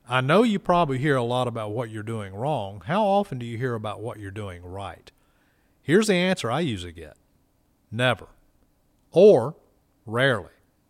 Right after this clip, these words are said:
You know, every now and then somebody says, "Well, I've got a pretty good supervisor that just naturally does that." But most of the time,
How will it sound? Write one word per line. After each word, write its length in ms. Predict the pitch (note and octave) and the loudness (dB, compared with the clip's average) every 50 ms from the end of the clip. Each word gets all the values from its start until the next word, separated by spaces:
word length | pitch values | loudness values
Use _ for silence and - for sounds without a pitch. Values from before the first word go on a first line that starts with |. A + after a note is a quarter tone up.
| _ _ _ _ _ _ _ _ _ _ _ | _ _ _ _ _ _ _ _ _ _ _
You 100 | - A#3+ | 0 4
know, 160 | B3+ A#3 G#3 | 6 8 8
every 240 | G3 F#3+ F#3 E3+ D3+ | 10 8 8 8 4
now 280 | C3+ B2 B2+ C3 B2 B2 | 4 2 2 2 2 2
and 80 | B2+ | 0
then 180 | B2+ B2 B2 B2 | 0 -2 -2 -4
somebody 480 | - C3 A#2 A2+ A#2 A2+ A2 A2 A2 | -4 -6 -6 -4 -4 -4 -4 -4 -4
says, 420 | G#2 - - B2+ A2 A2 G#2+ G#2+ G#2 | -6 -6 -6 -4 -4 -4 -4 -6 -6
"Well, 140 | A#2+ A2 A#2 | -4 -2 0
I've 160 | B2 B2 A2+ | 0 0 -2
got 160 | C3 B2 A2+ | -4 -6 -6
a 40 | G#2+ | -6
pretty 240 | - B2+ A#2 A#2 A#2 | -6 -6 -6 -6 -6
good 220 | A2+ A#2+ G#2+ - | -8 -8 -8 -8
supervisor 680 | - - A#2+ A#2 A#2+ A#2 G2+ G#2+ G#2 G#2 G#2+ G#2 G#2 A2+ | -6 -6 -6 -6 -8 -8 -8 -6 -6 -6 -6 -6 -8 -10
that 160 | G#2+ G#2+ A2 | -14 -16 -16
just 260 | A2 A2+ A2+ - - | -12 -10 -8 -8 -8
naturally 460 | A#2 G#2+ G#2+ A2 A2 - - G2+ G2 G2 | -6 -6 -6 -6 -6 -6 -10 -14 -12 -8
does 320 | A2 C3 C#3+ D3+ C#3 A2 | -6 -4 -4 -2 -4 -4
that." 320 | G#2+ F2+ E2+ E2 E2+ E2+ - _ _ _ _ _ _ _ _ _ _ A#2 | -6 -8 -10 -10 -12 -16 -20 _ _ _ _ _ _ _ _ _ _ 0
But 400 | A#2+ C#3 C3+ B2+ A#2 - - A#2+ | 2 4 4 4 0 -4 -8 -6
most 360 | A#2+ C3 D3+ F3+ G#3 - - | -2 2 2 2 2 2 -2
of 60 | F3 | -4
the 80 | E3 F3 | -4 -2
time, 480 | - A3 A3 A3+ A3+ A#3 A3+ A3 G#3+ | 0 2 2 2 2 0 -2 -2 -4